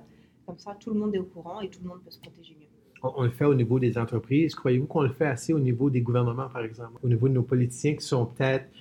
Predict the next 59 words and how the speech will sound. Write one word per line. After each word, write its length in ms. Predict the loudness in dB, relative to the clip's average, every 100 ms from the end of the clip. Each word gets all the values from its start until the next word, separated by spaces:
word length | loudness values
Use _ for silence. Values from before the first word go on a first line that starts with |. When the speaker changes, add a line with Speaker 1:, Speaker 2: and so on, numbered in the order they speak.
| -20 _ _ -4
Speaker 2:
plus 340 | 0 2 2
ou 60 | 2
moins, 260 | 4 4
euh, 440 | 4 6 6 2 0
alertes 500 | 2 2 2 -4 -18 -8
par 80 | -6
rapport, 400 | -2 0 2 2
euh, 80 | 0
aux 160 | 2 2
dangers 380 | 2 -2 -4 -6
que 40 |
ça 140 | -6 -6
représente ? 360 | -4 -8 -8 -16 _ _
Speaker 1:
C'est 180 | -12 -6
une 120 | -6
bonne 300 | -4 -6 -6
question. 380 | -8 -14 -14 -16 -16 -12
Vraiment, 260 | -12 -12
ce 80 | -14
qui 80 | -16
se 80 | -12
passe 160 | -8
dans 100 | -4
les 120 | -2 0
gouvernements, 600 | 0 -2 0 -2 -4 -8
je 80 |
pense 160 | -8 -10
qu'on 120 | -10
peut 160 | -8 -6
jamais 340 | -4 -4 -6
être, 220 | -8 -10
euh, 240 | -8 -6 -8
tout 180 | -8 -8
à 60 |
fait 140 | -6 -6
au 60 |
courant. 340 | -6 -8 -12 -12 -16 -20 -20 -20 _ _
Bon, 200 | -6 -6
je 80 | -4
pense 220 | -4 -4
qu'il 140 | -4 -10
y 20 |
a 40 |
de, 680 | -10 -20 -20 -20 _ _ -8
de 20 |
la 80 | -8
communication. 760 | -8 -8 -8 -12 -18 -12 -12 -12 _ -16
Maintenant, 280 | -10 -6 -6
je 60 | -8
pense 180 | -16 -14
aussi 160 | -12
qu'il 100 | -10
y 40 | -8
a 20 |
des 80 | -10
secrets, 380 | -12 -10 -12 -10
hein, 140 | -12 -12 -14
évidemment. 500 | -16 -12 -6 -6 -6 -12 -20 -20 _ _ _
Euh, 60 | -20